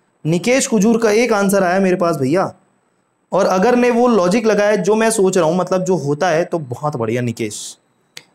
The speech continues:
निकेश कुजूर का आंसर सही है, बाकी किसी का आंसर सही नहीं है। Reason सुनो, I think बहुत सारे लोगों को reason भी समझ में आ गया होगा।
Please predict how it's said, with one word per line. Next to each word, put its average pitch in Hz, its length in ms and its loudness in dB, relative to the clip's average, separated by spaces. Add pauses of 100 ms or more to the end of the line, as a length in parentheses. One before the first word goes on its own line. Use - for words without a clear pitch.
निकेश 202 380 0
कुजूर 233 320 2
का 233 80 2
आंसर 202 300 0
सही 190 240 -2
है, 233 140 0
बाकी 160 280 -2
किसी 180 240 -2
का 185 80 0
आंसर 165 220 -4
सही 139 240 -6
नहीं 156 180 -6
है। 214 120 -2 (480)
Reason 190 640 0
सुनो, 143 520 -2
I 151 100 0
think 196 220 -2
बहुत 175 180 0
सारे 170 140 0
लोगों 165 200 -2
को 165 80 -6
reason 151 260 -4
भी 156 80 -8
समझ 139 200 -10
में 123 120 -6
आ 113 60 -8
गया 113 160 -16
होगा। - 300 -20